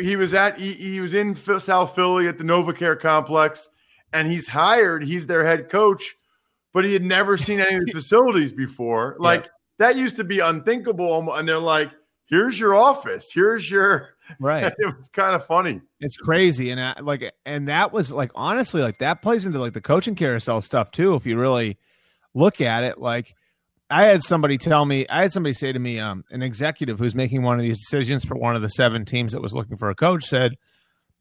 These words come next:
Speaker 2: you know, "Well, like, sure, we could hire, like, Eric Bieniemy or Leslie Frazier or Brian Daboll or one of those guys that was still alive in the playoffs at the time.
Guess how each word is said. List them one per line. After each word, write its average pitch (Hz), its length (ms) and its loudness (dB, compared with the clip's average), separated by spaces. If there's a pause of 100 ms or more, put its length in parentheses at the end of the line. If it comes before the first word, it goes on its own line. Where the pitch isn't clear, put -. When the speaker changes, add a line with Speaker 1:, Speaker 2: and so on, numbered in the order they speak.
(100)
Speaker 2:
you 180 100 0
know, 151 180 6
"Well, 139 440 6 (120)
like, 151 300 -2 (360)
sure, 160 380 0
we 151 140 0
could 135 120 -2
hire, 135 420 0 (320)
like, 135 240 -4
Eric 151 360 -2
Bieniemy 139 580 0
or 135 260 0
Leslie 139 420 2
Frazier 117 580 2
or 117 60 0
Brian 131 380 0
Daboll 120 380 2
or 117 160 -6 (100)
one 147 320 2
of 175 80 -4
those 160 180 4
guys 143 260 4
that 139 80 0
was 117 160 -4
still 139 180 0
alive 127 240 4
in 123 80 -4
the 107 60 -8
playoffs 175 340 0
at 113 100 -10
the - 60 -20
time. 110 220 -2